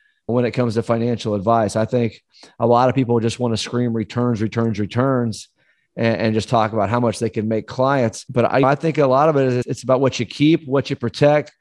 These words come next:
And, and I think a, for most people, it's about quality of life, right?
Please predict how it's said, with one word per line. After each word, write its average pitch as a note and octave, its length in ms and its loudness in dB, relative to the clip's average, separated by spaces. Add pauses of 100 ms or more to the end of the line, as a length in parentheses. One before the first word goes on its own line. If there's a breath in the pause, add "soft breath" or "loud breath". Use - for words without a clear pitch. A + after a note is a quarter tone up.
And, B2 260 -2 (360 soft breath)
and B2+ 100 0
I A#2+ 80 0
think D3 220 -2
a, B2 160 -2 (160)
for C#3 100 -2
most C#3 380 2
people, B2 240 0
it's A#2+ 100 -2
about B2 220 -4
quality E3+ 420 2
of F#2 100 -6
life, F2+ 400 -12 (1200)
right? C#3+ 320 4